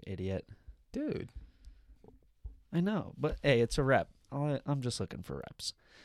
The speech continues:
Speaker 1: But, like, it's, it's those coulds and shoulds.
Speaker 2: Uh-huh.
Speaker 1: Like,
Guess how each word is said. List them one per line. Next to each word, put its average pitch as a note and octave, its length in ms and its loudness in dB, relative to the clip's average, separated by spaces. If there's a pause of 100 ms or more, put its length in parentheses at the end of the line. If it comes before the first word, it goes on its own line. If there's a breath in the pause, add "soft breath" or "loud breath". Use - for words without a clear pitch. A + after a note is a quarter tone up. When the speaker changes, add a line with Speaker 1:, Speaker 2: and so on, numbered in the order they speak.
(160 soft breath)
Speaker 1:
But, D3+ 160 10
like, C#3 180 10
it's, - 300 6
it's C#3 180 4
those C#3+ 220 4
coulds F#3 420 8
and C#3 140 6
shoulds. C#3 640 4 (520 soft breath)
Speaker 2:
Uh-huh. F#2+ 340 0 (1400)
Speaker 1:
Like, B2 320 8